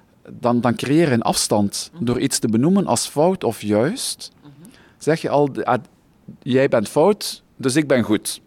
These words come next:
Speaker 2: Ja. Ja.
Speaker 1: En dan, dan ben je automatisch al uit verbinding met de ander.
Speaker 2: Juist.
Speaker 1: Dus, terwijl dat je gewoon kunt zeggen van, "Dit was de situatie. Eh,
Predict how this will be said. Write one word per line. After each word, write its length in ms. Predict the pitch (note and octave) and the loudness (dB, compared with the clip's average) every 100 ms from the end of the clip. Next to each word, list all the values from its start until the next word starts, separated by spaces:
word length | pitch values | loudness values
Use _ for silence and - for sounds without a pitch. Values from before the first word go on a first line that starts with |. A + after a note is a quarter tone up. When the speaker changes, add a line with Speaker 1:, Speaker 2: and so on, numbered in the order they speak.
| - | -20
Speaker 2:
Ja. 100 | - _ _ _ _ _ _ _ _ _ | -20 _ _ _ _ _ _ _ _ _
Ja. 120 | - _ _ - | -20 _ _ -2
Speaker 1:
En 460 | C3 C3 B2+ C3 | 2 4 4 2
dan, 240 | A#2 B2+ B2 | 2 2 4
dan 160 | B2 | 2
ben 140 | A#2+ D#3 | 4 4
je 60 | C#3 | 4
automatisch 520 | C3 B2+ B2+ - D3+ | 2 4 2 2 0
al 120 | C#3+ | 2
uit 140 | C3+ | 2
verbinding 400 | - A#2 F3 F#3 | 0 0 2 2
met 120 | B2 A2 | 2 2
de 60 | |
ander. 380 | - G#2+ G#2 G#2 _ - - - | 2 2 2 -2 _ -20 -20 -20
Speaker 2:
Juist. 180 | - - | -20 -4
Speaker 1:
Dus, 120 | C3+ C3+ - | -2 -2 -2
terwijl 400 | B2 A#2+ C3 C3 | -4 0 2 4
dat 260 | B2+ A#2 | 2 2
je 60 | - | 0
gewoon 180 | B2 B2+ | 0 -2
kunt 140 | B2+ | -2
zeggen 200 | - B2 | 0 0
van, 200 | A#2+ G#2+ - | 0 -2 -6
"Dit 280 | - A2+ C3+ | -10 -2 0
was 180 | B2+ A#2 | 2 -2
de 60 | A2+ | -2
situatie. 760 | - A2+ G2 G#2 B2+ - G#3 - _ _ _ _ _ _ _ _ _ | -4 -2 0 2 0 -2 -4 -6 _ _ _ _ _ _ _ _ _
Eh, 680 | - G#2 G2+ G2 G2+ G2+ G2 | -10 -6 -4 -4 -4 -6 -6